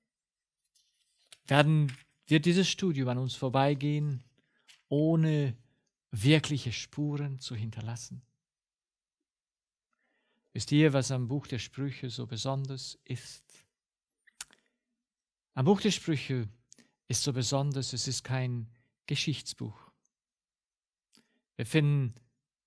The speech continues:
keine wirklichen Geschichten, ein paar Beispiele, ein paar, ähm, ja, Parabeln, wenn man will.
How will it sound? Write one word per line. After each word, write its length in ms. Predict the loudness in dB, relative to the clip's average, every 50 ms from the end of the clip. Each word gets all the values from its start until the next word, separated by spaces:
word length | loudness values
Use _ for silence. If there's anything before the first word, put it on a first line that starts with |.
| _ _ _ _ _ _ _ -12 -4
keine 300 | 0 2 4 4 4 4
wirklichen 400 | 2 2 0 -2 -2 -2 -2 -2
Geschichten, 520 | -2 -2 0 0 0 -2 -4 -8 -2 0
ein 80 | 0 2
paar 200 | 6 6 6 8
Beispiele, 680 | 8 8 8 6 4 0 -6 -6 -6 -6 -4 -4 -6 -8 _ _ _ _ _ _ _ _ _ _ _ _ _ _ _ _ _ _ _ _ _ _ -12
ein 100 | -10 -4
paar, 360 | 0 4 6 8 8 8 6 2 -8 -14 _ _ _ _ _ _ _ _ _ _ _ _ -8
ähm, 520 | -4 -2 0 0 0 0 -2 -2 -4 -6 -8 _ _ _ _ _ _ _ _ _ _ -20 _ _ _ _ _ 0
ja, 220 | 4 4 4 4
Parabeln, 580 | 2 0 2 6 6 8 8 8 6 4 0 0
wenn 140 | 0 -2
man 180 | -2 -4 -4 -6
will. 240 | -6 -6 -8 -8